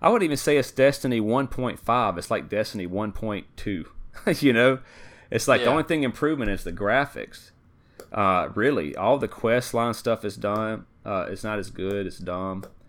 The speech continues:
Speaker 2: Mm-hmm.
Speaker 1: Um, that's what I was trying to say. The, uh, the weapon system, they did not change the, the, and that just,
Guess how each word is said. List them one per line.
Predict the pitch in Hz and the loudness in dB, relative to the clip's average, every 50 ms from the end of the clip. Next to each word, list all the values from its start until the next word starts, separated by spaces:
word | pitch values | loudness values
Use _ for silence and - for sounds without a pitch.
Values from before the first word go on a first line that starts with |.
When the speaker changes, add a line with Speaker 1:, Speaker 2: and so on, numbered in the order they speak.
| _ _ - | _ _ -20
Speaker 2:
Mm-hmm. | - - - - - - - 107 | -20 -20 -20 -20 -20 -14 -6 -4
Speaker 1:
Um, | 101 95 92 87 85 87 - - _ _ _ - - _ _ | -2 0 0 -2 -4 -6 -12 -16 _ _ _ -20 -20 _ _
that's | - - - | -20 -10 -6
what | 92 | -6
I | 85 | -6
was | 78 - | -6 -6
trying | - 95 92 85 | -8 -8 -6 -6
to | 82 | -8
say. | - - - 82 80 85 87 87 - - | -10 -8 -8 -6 -6 -6 -8 -8 -12 -8
The, | 107 110 104 101 101 98 | -6 -4 -2 0 0 0
uh, | 98 92 87 87 85 - | 0 -2 -2 -4 -6 -8
the | 90 92 | -10 -12
weapon | 85 85 90 98 123 143 - - 151 143 | -12 -8 -2 0 0 0 0 0 -2 -2
system, | 135 - - 131 131 - - 131 123 120 123 | -4 -4 -2 -2 -2 -2 -4 -4 -2 -2 -2
they | 107 92 | -2 -2
did | 87 98 101 | -2 -4 -4
not | 107 104 - - | -4 -6 -6 -6
change | - 120 110 107 107 98 - | -8 -6 -6 -4 -6 -6 -8
the, | - 80 80 80 - _ _ _ _ _ _ _ _ _ _ _ - | -8 -10 -10 -10 -14 _ _ _ _ _ _ _ _ _ _ _ -10
the, | - 85 - | -10 -10 -8
and | - 110 104 | -6 -6 -2
that | 110 127 123 - | -2 -2 -2 -2
just, | 104 95 - - - | -6 -12 -12 -14 -18